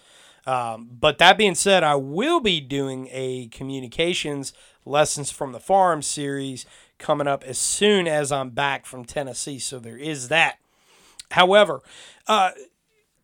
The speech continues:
Civil Defense Manual written by Jack Lawson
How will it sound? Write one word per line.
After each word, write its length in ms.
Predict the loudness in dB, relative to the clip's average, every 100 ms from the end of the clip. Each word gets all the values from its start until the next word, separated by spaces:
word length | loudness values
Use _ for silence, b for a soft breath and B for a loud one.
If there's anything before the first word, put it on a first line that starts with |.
| -8
Civil 280 | 4 4 4
Defense 380 | 4 4 4 4
Manual 380 | 2 4 2 2
written 320 | 4 4 6
by 240 | 4 4
Jack 360 | 2 2 2 2
Lawson 640 | 4 4 4 0 -4 -6